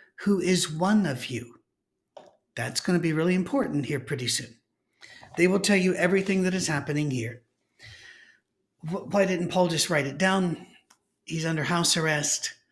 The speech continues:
Post letters were not secure. And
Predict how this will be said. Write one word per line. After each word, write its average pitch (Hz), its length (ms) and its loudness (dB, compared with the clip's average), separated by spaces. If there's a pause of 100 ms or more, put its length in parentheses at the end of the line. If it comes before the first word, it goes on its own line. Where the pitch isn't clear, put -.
(720)
Post - 600 0 (140)
letters 170 760 0 (400)
were 160 240 0
not 147 300 0
secure. 147 560 -2 (840)
And 143 720 -6